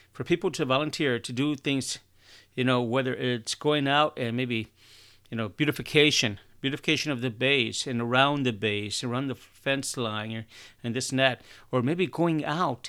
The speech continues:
and actually, um, participating in a Habitat for Humanity program.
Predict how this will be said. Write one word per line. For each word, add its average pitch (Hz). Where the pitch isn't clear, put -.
and 147
actually, 135
um, 113
participating 160
in 127
a 117
Habitat 160
for 139
Humanity 139
program. 151